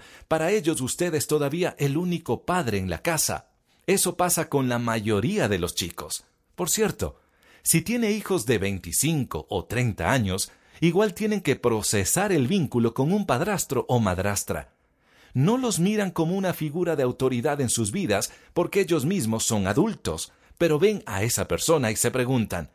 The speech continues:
"¿Es alguien en quien puedo confiar?". Padrastros y madrastras, en el primer día,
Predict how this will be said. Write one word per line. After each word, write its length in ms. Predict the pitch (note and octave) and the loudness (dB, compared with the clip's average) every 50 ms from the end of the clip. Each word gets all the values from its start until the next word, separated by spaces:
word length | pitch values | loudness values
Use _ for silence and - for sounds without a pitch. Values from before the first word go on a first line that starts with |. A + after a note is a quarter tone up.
| _ _ _ _ _ _ _ _ _ - - _ | _ _ _ _ _ _ _ _ _ -20 -12 _
"¿Es 220 | - G#2 A#2+ A#2 F#2+ | 0 0 0 2 2
alguien 420 | F2+ G2+ C#3+ D#3+ D#3 E3 D3 B2 | 2 0 0 0 0 -2 0 0
en 140 | G2+ F2+ F2 | -2 -2 -2
quien 400 | - - C#3+ D3+ B2 F#2 - - | -2 -2 0 0 0 -2 -6 -8
puedo 360 | - - F#2 F2+ G2+ G2+ G2 | -8 -6 -4 -4 -2 -4 -4
confiar?". 600 | - A#2 A#2 A2 - A#2+ B2 A#2 C3+ D3 - _ _ _ _ _ _ _ _ _ _ _ _ _ - - - - - | -4 -4 -4 -4 -2 0 0 0 0 -4 -8 _ _ _ _ _ _ _ _ _ _ _ _ _ -20 -20 -20 -8 -2
Padrastros 720 | - F3+ F3+ F#3+ G#3 A3+ A3 - - - G3 F#3 E3 - | -2 0 0 0 0 0 0 -2 -2 -2 -4 -2 0 0
y 60 | D#3+ | 0
madrastras, 760 | D3 C3+ C3 B2+ B2+ B2 A#2+ A2+ - - - F#2+ E2 D2 - - | 0 0 0 2 2 2 2 2 0 -2 -4 -6 -8 -6 -6 -2
en 120 | F#2+ A2 | 0 0
el 120 | A2+ A2+ | 0 0
primer 380 | - C3+ C#3 C#3 D3+ E3 D#3 C3+ | 2 2 2 2 2 2 2 2
día, 400 | C3 F#3 F#3 D3 G#2 - - - | 0 0 0 0 -2 -6 -10 -16